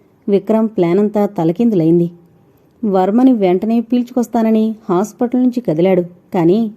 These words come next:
వెంటనే వర్మింటికి బయలుదేరలేదు. తనకింకా చాలా టైం ఉందని, ఆ లోపు ఎలాగైనా స్టోరేటర్ని సంపాదించుకోవచ్చని అనుకుంటున్న అతనికి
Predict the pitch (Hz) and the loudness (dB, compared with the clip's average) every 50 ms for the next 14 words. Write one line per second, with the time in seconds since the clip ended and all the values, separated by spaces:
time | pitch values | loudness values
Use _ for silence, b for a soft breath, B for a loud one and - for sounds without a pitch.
0 | - 208 170 165 160 165 170 202 208 208 208 214 196 175 165 156 175 202 220 202 | -6 -4 -2 -2 -2 -2 -2 -2 0 0 0 0 -2 -2 -2 -2 -2 -2 -2 -2
1 | 220 - 233 185 160 151 160 185 220 220 214 185 160 160 160 170 175 - - - | -4 -4 -4 -4 -2 -2 0 0 0 0 0 0 0 0 0 -2 -4 -6 -10 -20
2 | _ _ _ _ _ _ _ _ _ _ _ _ _ _ _ _ - 247 233 233 | _ _ _ _ _ _ _ _ _ _ _ _ _ _ _ _ -4 -2 0 0
3 | 226 233 208 202 196 196 240 247 233 240 - 208 185 180 185 202 220 233 220 202 | 0 0 -2 -2 -2 -2 -2 -2 -4 -4 -4 -4 -2 -2 0 -2 -2 -4 -4 -2
4 | 185 180 208 220 226 226 220 214 214 214 214 214 208 - - _ - 269 254 240 | -2 0 0 0 0 0 0 0 -2 -2 -2 -4 -6 -10 -14 _ -4 -2 -2 0
5 | 214 196 202 226 - 262 214 185 175 190 202 214 226 220 208 185 170 175 233 262 | 0 0 0 0 0 0 2 2 2 0 0 0 0 0 0 0 0 0 -2 -4
6 | 262 - - 190 190 208 233 240 240 240 233 220 233 233 226 - 202 160 165 175 | -6 -4 -2 -2 0 0 0 0 0 0 0 0 -2 -2 -2 -4 -4 -4 -4 -2
7 | 226 240 240 247 247 240 - - 240 240 247 247 - 240 240 240 247 - - 214 | -2 -2 -2 -2 -2 -4 -2 -2 -2 -2 -2 -2 -2 0 0 0 -2 -4 -4 -4
8 | 220 208 214 226 208 220 220 214 196 180 196 202 208 202 196 180 220 226 226 | -4 -4 -4 -4 -4 -2 -2 -2 -2 -2 -2 -4 -4 -2 -2 -2 -2 -2 -4